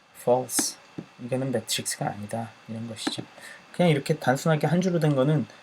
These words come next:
매트릭스로 안 봅니다. 자, 근데 뒤에다가 디멘션을 붙여줍니다. 이 대 삼으로 하겠다. 그리고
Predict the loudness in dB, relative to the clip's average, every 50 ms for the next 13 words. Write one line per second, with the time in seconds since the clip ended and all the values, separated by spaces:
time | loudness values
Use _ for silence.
0 | -12 -4 0 0 0 0 0 -2 0 0 -2 -2 -6 -4 0 0 0 2 2 0
1 | 0 -2 -2 -4 -8 -14 -18 -20 -20 -20 -20 -20 -20 -20 -20 -12 -4 -4 -4 -2
2 | -2 -6 -4 -2 -2 0 0 -2 -2 -4 -10 -16 -18 -18 -18 -20 -20 -20 -20 -20
3 | -8 0 4 4 6 6 4 2 -2 -2 0 2 4 6 6 6 6 6 4 4
4 | 4 2 -4 -10 -10 -8 -6 -4 -4 -4 -4 -6 -8 -10 -12 -18 -20 -20 -20 -12
5 | -10 -8 -6 -4 -2 -2 0 0 0 0 2 2 4 2 2 2 0 -4 -4 -6
6 | -8 -8 -8 -8 -8 -10 -10 -10 -12 -20 -20 -20 -20 -20 -20 -18 -10 -6 -6 -4